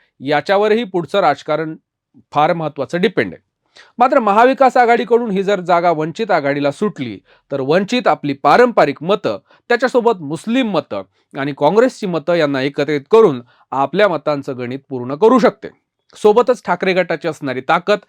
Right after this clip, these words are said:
आणि राष्ट्रवादीच्या मतांच्या आधारे वंचित बहुजन आघाडी इथून विजय मिळवू शकते, असं म्हटलं जातंय. जर मोहनराव हंबर्डे आणि जित्ते शांतापूरकर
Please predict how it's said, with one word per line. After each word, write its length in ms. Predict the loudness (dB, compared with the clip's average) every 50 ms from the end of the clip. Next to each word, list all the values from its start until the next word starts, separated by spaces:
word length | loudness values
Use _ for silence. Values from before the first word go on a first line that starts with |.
| _ -20 _ -6
आणि 180 | -2 0 2
राष्ट्रवादीच्या 680 | 4 4 2 2 4 4 4 4 4 2 0 -2 -2 0
मतांच्या 500 | 0 0 0 0 -2 0 0 0 0 0
आधारे 340 | 0 0 -2 -2 -2 -4 -6 _ _ _ -2
वंचित 320 | 0 2 2 2 0 -2 0
बहुजन 420 | 2 2 2 2 2 -2 -2 -2
आघाडी 420 | -2 -2 0 0 0 0 -2 -6 -6 _ _ _ _
इथून 500 | -12 -12 -10 -8 -4 -4 -2 -2 -2 -6 -8 -12
विजय 380 | -14 -12 -8 -2 0 2 2 2
मिळवू 260 | 2 0 -2 -2 -4
शकते, 420 | -2 -4 -4 -4 _ -6 -4 -2
असं 300 | -2 -4 -4 -6 -12 -10
म्हटलं 340 | -6 -4 -4 -2 2 2 4
जातंय. 300 | 4 4 2 0 -2 -14 -14 _ _ _ _ _ _ _ _ _ -10 -2
जर 180 | 0 0 0
मोहनराव 480 | 0 0 0 2 2 4 4 4 6 6
हंबर्डे 460 | 4 4 2 2 0 0 0 0 -2 -4 _ _ _ -12
आणि 120 | -10 -10
जित्ते 300 | -6 -6 -4 0 0 0
शांतापूरकर 800 | 2 2 0 0 0 -2 -4 -4 -4 -6 -8 -6 -2 0 0 0